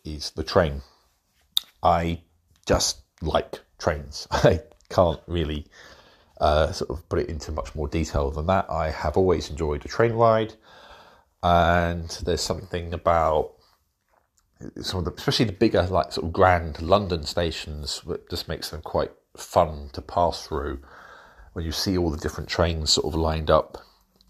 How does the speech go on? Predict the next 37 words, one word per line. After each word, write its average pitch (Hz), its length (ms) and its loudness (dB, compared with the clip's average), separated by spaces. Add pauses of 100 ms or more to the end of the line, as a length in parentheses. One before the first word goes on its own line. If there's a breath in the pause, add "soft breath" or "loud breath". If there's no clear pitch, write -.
And 87 100 -4
when 90 120 -2
you 87 80 0
see - 180 4
them 95 140 4
kind 85 160 2
of 85 100 -2
go 87 220 6
through, 90 480 4
if 80 80 -2
you're 104 80 4
waiting 82 280 2
for 85 200 -2
a 92 160 0
particular - 340 -10
train 73 300 -10
at - 80 -12
a - 20 -12
station 73 460 -6
and 71 80 -8
you 73 80 -8
see - 180 -8
other 78 140 -6
trains 76 320 -6
go 67 160 -2
through, 92 440 2
I - 60 -4
don't 82 160 -4
know 76 80 -2
why, 73 220 -2
it's - 180 -8
just - 160 -8
satisfying. - 640 -6
I - 160 -16
can't - 140 0
explain - 380 -8
it. - 120 -16